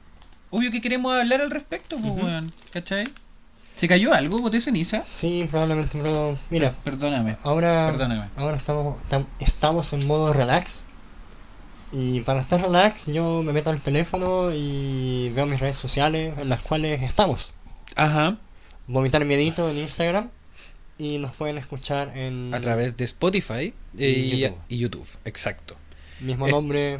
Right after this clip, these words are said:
Speaker 2: mismo
Speaker 1: también,
Speaker 2: canal.
Speaker 1: Vomitar Miedito, por algún motivo nadie tenía agarrado ese nombre.
Speaker 2: Sí,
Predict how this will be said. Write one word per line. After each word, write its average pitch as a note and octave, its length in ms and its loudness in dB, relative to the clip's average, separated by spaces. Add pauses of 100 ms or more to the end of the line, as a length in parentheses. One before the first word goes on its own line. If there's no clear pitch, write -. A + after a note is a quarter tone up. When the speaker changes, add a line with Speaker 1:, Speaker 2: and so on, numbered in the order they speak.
Speaker 2:
mismo C#3 140 -8
Speaker 1:
también, D#3+ 300 6
Speaker 2:
canal. C3 220 2
Speaker 1:
Vomitar D#3+ 380 6
Miedito, F3 480 4
por E3+ 120 4
algún D#3 220 2
motivo E3 420 2
nadie D#3 380 4
tenía D3+ 280 2
agarrado C3+ 300 6
ese C3 140 0
nombre. C#3 420 -2 (160)
Speaker 2:
Sí, B2 260 -8